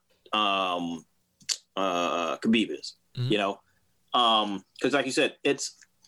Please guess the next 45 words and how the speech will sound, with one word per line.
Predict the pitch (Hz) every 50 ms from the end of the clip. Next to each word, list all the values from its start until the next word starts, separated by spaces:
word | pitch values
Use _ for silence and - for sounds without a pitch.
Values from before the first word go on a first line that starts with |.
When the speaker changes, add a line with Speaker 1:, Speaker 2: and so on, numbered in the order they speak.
| _ _ _
Speaker 1:
it's | - 127 -
a | 139
different | 110 113 - - 202 180 - - _ - - - -
set | - - - 110
of | 107 -
physics | - 170 147 104 98 - - - - - _ _ _ _ _ _ _ _ _ _ _ _ _ - - -
when | - 113 123 135 135 131
you | 123 117 127 131 131 127
are | 127 120 113 117 120 117 113 113 107 - _ _ _ _ _ _ _ _
fighting. | - - 165 165 170 120 95 90 85 _ _ _ _ _ _ _ -
Um, | 110 113 113 110 107 107 101 101 101
even | - 202 214 214 233
though | 220
you | 214 220
might | 220 226 214 196
be | 214 202
the | 175 180
same | - 208 190 156 117
weight | 107 113 143 151 -
class, | - 190 196 208 208 196 - - - - _ _ _ _ _ _ _ _ _ _ _
if | - - - - - - - - 156 131 143
you | 170 240 254
got, | 269 254 240 214 165
like, | 170 170 160 139 - - - - - -
I'll, | 160 190 196 190
I'll | - -
make, | 214 208 190 -
I'll | 165 175
put, | 175 190 170 -
make | 156 143
a | 139 -
perfect | - 123 110 107 104 95
example. | 92 98 92 87 80 - 80 78 - -
Uh, | - 104 104 101
I | - 120
like | 123 131 147 160 170 180 170
this, | - 170 151 - - - -
I | 123
like | 131 143 165 160
him | 180 165 160
as | 147 131
a | 127
fighter | - - 127 120 117 113
a | 98
lot. | 92 92 95 87 67 -